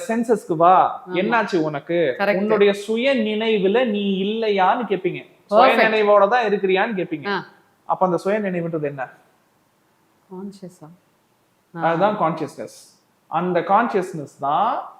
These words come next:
Speaker 1: ஆன்மா.
Speaker 2: ம்.
Speaker 1: சரி, இப்ப இந்த கான்செப்டுக்குள்ள போகும்பொழுது தான் இந்த கான்ஷியஸ்னஸ் எங்க இருந்து வந்துச்சு அப்படின்னு தே-, தேடல் நடக்கும் இல்லையா? அந்த தேடலுக்கான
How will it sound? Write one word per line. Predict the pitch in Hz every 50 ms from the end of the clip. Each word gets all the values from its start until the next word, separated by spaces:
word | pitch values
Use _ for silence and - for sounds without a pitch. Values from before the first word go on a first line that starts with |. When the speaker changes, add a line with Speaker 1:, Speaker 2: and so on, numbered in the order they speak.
| _
Speaker 1:
ஆன்மா. | - 143 147 151 151 151 147 139 139 135 151 170 185 165 - - - -
Speaker 2:
ம். | - 196 190 185 185 185 180 175 170 170 160 160 156 147 139 143 - _ _ _ _
Speaker 1:
சரி, | - - 165 143 135 120 - - -
இப்ப | 170 - - 202
இந்த | 196 190 208 226 247 240 247
கான்செப்டுக்குள்ள | 247 233 233 269 269 302 277 277 262 240 233 220 202 180
போகும்பொழுது | 185 180 175 175 165 160 147 139 127 117 117
தான் | 104 127 143 180 226 262 269 - - - - _ _
இந்த | 196 185 214
கான்ஷியஸ்னஸ் | 208 240 285 294 294 262 - 262 269 254
எங்க | 226 208 220 247 254
இருந்து | 226 214 196 180
வந்துச்சு | 175 - - 156 - - _ _ _ _ _ _ _ _ _ _ _
அப்படின்னு | - 151 175 190 196 190
தே-, | 180 175 - - -
தேடல் | - 190 202 202 196 175 165 160 156
நடக்கும் | 156 160 151 147 127 135
இல்லையா? | 127 131 151 202 214 170 131 -
அந்த | - 151 175 220 247 233 233
தேடலுக்கான | 202 - 208 220 254 285 285 294 285 262 226 233 220 208 196